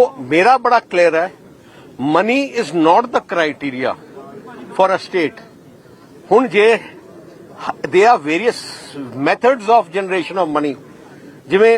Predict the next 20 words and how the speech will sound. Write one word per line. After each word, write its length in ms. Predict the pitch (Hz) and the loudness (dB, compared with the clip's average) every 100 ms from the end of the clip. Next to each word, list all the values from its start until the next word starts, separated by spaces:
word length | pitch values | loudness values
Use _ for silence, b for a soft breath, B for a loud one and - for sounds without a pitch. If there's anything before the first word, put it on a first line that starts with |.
| 202 | 2
I 140 | 185 | 0
had 140 | 233 202 | 0 -2
said, 220 | 202 220 | -2 2
I'll 200 | 208 208 | 2 2
make 180 | 214 - | 0 0
ਪੰਜਾਬ 280 | 190 196 196 | 0 2 2
power 240 | 175 185 - | 0 0 -2
surplus। 340 | 170 185 151 - - - - - - - - - - - | -2 -2 -6 -8 -20 -20 -20 -20 -20 -20 -20 -20 -20 -10
You 80 | - | 0
don't 160 | 240 285 | 4 4
need 180 | 285 185 | 2 0
money। 340 | 214 226 151 - - - | 0 0 -4 -10 -10 -2
Today, 260 | 240 277 | 2 2
there 260 | 277 269 277 | 2 2 2
are 140 | - - | 2 0
other 280 | 208 269 269 | 0 0 0
ways। 360 | 247 302 294 156 - - - - - - - - - - - | 0 0 0 -4 -14 -20 -20 -20 -20 -20 -20 -20 -20 -8 0
So, 160 | 294 - - - | 0 -2 -16 -6
for 140 | 185 208 240 | 0 2 2
us, 220 | - | -2